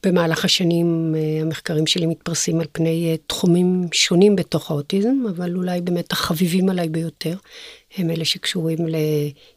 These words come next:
לאבחון ולטיפול. אמ,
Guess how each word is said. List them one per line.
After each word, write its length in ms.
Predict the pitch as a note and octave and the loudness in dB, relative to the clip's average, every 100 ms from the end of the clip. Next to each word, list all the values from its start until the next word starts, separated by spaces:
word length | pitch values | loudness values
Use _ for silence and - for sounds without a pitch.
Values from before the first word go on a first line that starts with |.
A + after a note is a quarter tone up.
| - F3 | -6 -6
לאבחון 640 | D#3 - F#3 G3 G#3 G3+ | -4 -4 0 2 2 0
ולטיפול. 960 | E3+ D#3 D#3 D#3 D3+ - - F#3+ C4 D#4 - - - - - - - _ _ - | -2 -2 -2 -2 -6 -8 -4 0 2 0 -4 -20 -20 -20 -20 -20 -20 _ _ -2
אמ, 540 | F3 E3+ F3 F3 F3+ | 2 2 2 2 2